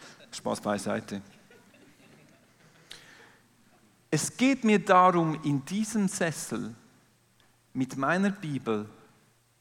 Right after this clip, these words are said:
einfach von Gott zu hören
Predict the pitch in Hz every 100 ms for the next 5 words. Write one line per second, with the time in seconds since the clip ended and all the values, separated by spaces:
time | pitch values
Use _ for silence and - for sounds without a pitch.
0 | _ _ _ _ _ _ _ _ _ _
1 | _ _ _ - 170 220 240 233 - -
2 | 190 175 156 160 - - 160 131 131 110
3 | - - -